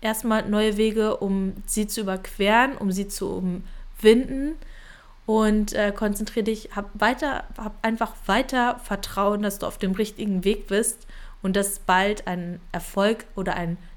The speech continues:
nächster schöner Moment einfach kommt. Und gib nicht auf, wenn es schwer erscheint. Ah, dort geben die meisten auf und sagen, „Okay, ist jetzt vielleicht doch nichts für mich.“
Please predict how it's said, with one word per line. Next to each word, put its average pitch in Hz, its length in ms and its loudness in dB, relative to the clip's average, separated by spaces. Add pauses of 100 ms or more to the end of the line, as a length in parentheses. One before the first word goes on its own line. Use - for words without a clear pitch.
(100)
nächster 214 300 2
schöner 196 360 2
Moment 185 380 -2
einfach 170 360 -6
kommt. 180 460 -2 (680)
Und 185 400 2
gib 269 160 -2
nicht 285 240 0
auf, 262 280 4
wenn 196 140 4
es - 160 -2
schwer 208 240 0
erscheint. 151 540 -4 (380)
Ah, 214 120 6
dort 262 400 2
geben 240 260 4
die 220 80 4
meisten 208 360 2
auf 202 140 0
und 208 80 0
sagen, 196 160 0
„Okay, 208 260 2
ist 202 160 0
jetzt 190 180 -6
vielleicht 180 300 -2
doch 170 160 0
nichts 175 240 -2
für 156 80 -12
mich.“ 151 360 -12